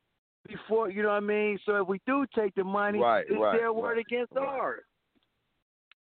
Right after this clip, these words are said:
Speaker 2: Right. No, you, you right. But, uh, we can't, I mean, I don't really see, I didn't see, I don't, I, I, I mean, I get what you're saying, but how we gonna punish the kid for that, though? That's like, that's some adult,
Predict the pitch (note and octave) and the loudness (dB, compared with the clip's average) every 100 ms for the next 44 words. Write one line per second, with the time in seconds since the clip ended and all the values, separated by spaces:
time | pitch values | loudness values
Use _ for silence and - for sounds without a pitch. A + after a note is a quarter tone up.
0 | - - - - - _ - F#2 F2+ D2+ | -18 -18 -20 -20 -20 _ -8 -4 -4 -6
1 | F2+ F2 A2+ C3+ G#2+ D3+ B2+ D3+ C3 - | -12 -14 -14 -18 -18 -10 -2 -2 -2 -8
2 | _ C3 - - C3 D3 A2+ - - _ | _ -10 -10 -14 -8 -8 -8 -16 -20 _
3 | _ _ _ _ C#3 D#3 E3 D3+ D3 D#3+ | _ _ _ _ -20 -8 -8 -8 -10 -8
4 | D#3+ D#3 C#3+ _ _ _ _ _ _ _ | -8 -10 -14 _ _ _ _ _ _ _
5 | _ _ _ _ _ _ _ _ _ _ | _ _ _ _ _ _ _ _ _ _
6 | - D3+ F3 D#3+ D#3 C#3+ - E3 C#3+ C#3+ | -10 -6 -4 -4 -4 -6 -6 -6 -2 0
7 | F3+ D3+ - F#3 B2 A#2+ D#3+ G#3+ F#3 - | 0 -2 -6 -8 -8 -6 -2 0 -2 -6
8 | E3 F#3 E3 F3 - E3 F3 E3+ F3+ D#3+ | -4 -4 -2 -4 -4 -6 -4 -2 -2 -2
9 | D3 F3+ F3 C#3 C#3+ D3+ C#3 C#3 C3 D3 | -4 -6 -4 -2 -2 -4 -2 -2 -2 -4
10 | B2+ A2 A2 - F3 D#3 - G2+ G2 F2+ | -4 -8 -10 -8 -4 -2 -2 -6 -4 -4
11 | F#2 D#2+ - - _ A2+ C3+ C3+ A#2 D#3 | -6 -8 -10 -16 _ -2 0 0 -2 -4
12 | A#2+ G#2 F#2 C#3+ C#3 | -4 -10 -4 -4 -4